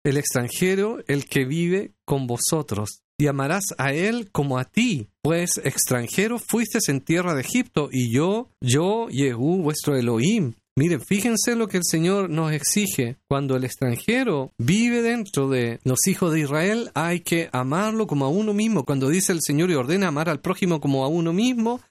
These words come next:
también se refiere al extranjero. Es un mandamiento importante que se repite en la Torá, que al extranjero hay que tratarlo bien, hay que amarlo como a nosotros mismos. ¿Se acuerdan de la hospitalidad de Abraham cuando recibe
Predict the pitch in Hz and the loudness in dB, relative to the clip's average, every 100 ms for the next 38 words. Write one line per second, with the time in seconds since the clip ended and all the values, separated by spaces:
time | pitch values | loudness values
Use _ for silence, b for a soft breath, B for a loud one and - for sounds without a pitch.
0 | _ _ - 147 143 202 202 175 165 180 | _ _ -2 0 0 0 0 -2 0 0
1 | 170 170 175 - 139 131 - - 113 113 | 0 0 -4 -4 -2 -2 -2 -2 -2 -4
2 | - 156 113 110 156 143 160 156 147 143 | -4 -2 -2 -4 -2 0 0 0 0 0
3 | 170 165 151 147 127 175 208 220 180 - | 0 0 0 0 -2 -2 -2 -2 -2 -2
4 | 143 123 180 180 190 180 170 170 175 156 | 0 0 0 2 0 0 0 0 0 0
5 | 139 131 - 123 - 156 165 156 143 156 | -2 0 -2 -4 0 0 0 0 -2 0
6 | 135 123 139 135 131 120 170 123 - _ | 0 0 0 0 0 0 0 -2 -8 _
7 | 131 135 135 143 160 160 - 135 120 120 | -2 0 0 0 0 0 0 -2 -2 -2
8 | - 175 185 175 160 131 101 98 _ - | -2 0 0 0 -2 -2 -4 -4 _ 0
9 | 135 151 170 165 151 147 - 139 135 131 | 2 2 0 0 0 -2 -2 -2 0 0
10 | 123 147 160 143 131 120 117 139 185 214 | 2 0 0 0 0 -2 0 0 -2 -2
11 | 214 - 139 135 131 - 143 143 147 143 | -4 -4 0 0 0 0 2 2 2 0
12 | 131 | -6